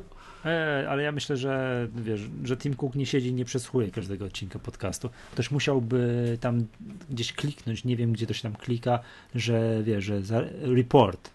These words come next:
nie? Że zakładam, że tak, że tak też może być.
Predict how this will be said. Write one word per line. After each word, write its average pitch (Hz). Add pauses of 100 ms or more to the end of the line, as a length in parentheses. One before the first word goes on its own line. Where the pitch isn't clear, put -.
(120)
nie? 113
Że 113
zakładam, 107
że 113
tak, 120
że 104
tak 120
też -
może 85
być. -